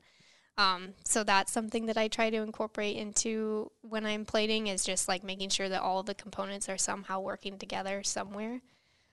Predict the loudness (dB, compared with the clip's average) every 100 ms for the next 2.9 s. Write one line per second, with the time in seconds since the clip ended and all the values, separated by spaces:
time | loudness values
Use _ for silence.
0 | _ _ -2 -2 -2 -4 -10 -14 _ _
1 | -2 -2 _ _ _ -4 -2 -2 2 2
2 | 4 2 2 -2 -6 -6 -6 -6 -8